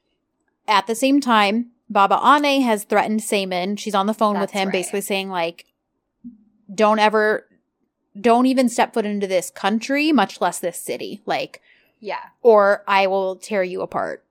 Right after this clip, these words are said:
Speaker 2: Yeah, she's chewing him out.
Speaker 1: Yeah. So that's that with Seaman Bay. Um,
Speaker 2: Mm-hmm.
Speaker 1: and also in the break room, Melo and Layla are trying to figure out the whole sherbet thing and how that happened.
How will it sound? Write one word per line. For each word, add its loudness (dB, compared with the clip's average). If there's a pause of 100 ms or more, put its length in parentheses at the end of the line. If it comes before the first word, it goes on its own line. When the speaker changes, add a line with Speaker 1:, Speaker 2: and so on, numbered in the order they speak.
(240)
Speaker 2:
Yeah, -14
she's -18
chewing -16
him -20
out. -20
Speaker 1:
Yeah. -6 (240)
So 2
that's 4
that 6
with -6
Seaman -8
Bay. -4 (140)
Um, 0 (320)
Speaker 2:
Mm-hmm. -18 (220)
Speaker 1:
and -2 (680)
also 6
in -4
the -8
break 2
room, 0 (120)
Melo 4
and -2
Layla 2
are 2
trying -4
to -4
figure -4
out 2
the -4
whole -6
sherbet 2
thing -4
and -6
how -4
that -2
happened. 0